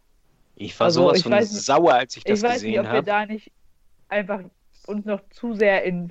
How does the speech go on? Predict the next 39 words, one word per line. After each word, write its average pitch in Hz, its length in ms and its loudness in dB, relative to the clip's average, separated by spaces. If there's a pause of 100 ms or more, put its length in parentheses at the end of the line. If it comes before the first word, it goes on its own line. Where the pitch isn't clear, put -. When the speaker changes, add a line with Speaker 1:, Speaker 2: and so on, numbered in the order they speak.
(140)
Speaker 2:
Freudestaumeln 294 1120 -2
sind, 311 220 -10
keine 220 340 -4
Ahnung, 226 240 -2
und 196 260 -6
einfach 175 300 -2
nicht 170 300 -4
wach 170 220 -4
genug 302 360 -4
sind. 302 240 -6
Ke-, - 160 -10 (540)
ich - 80 -20
weiß - 380 -2
nicht, 226 200 -2
woran 214 240 2
es 214 140 -2
liegt, 320 180 -4
aber 202 160 4
es 208 80 -2
ist - 160 -12 (120)
in - 80 -20
den 226 100 -20
letzten - 560 -20
drei 269 140 -4 (100)
Auswärtsspielen 226 680 -2
aufgefallen 196 720 0 (420)
und 202 120 0
davor 196 360 2
haben 202 140 -2
wir - 140 -2
auswärts 190 360 0
auch 170 60 -10
mal 175 200 -4
öfter - 280 0
mal 180 160 -4
wieder 170 240 0
zu - 120 -12
Null 202 280 0
gespielt. 160 800 0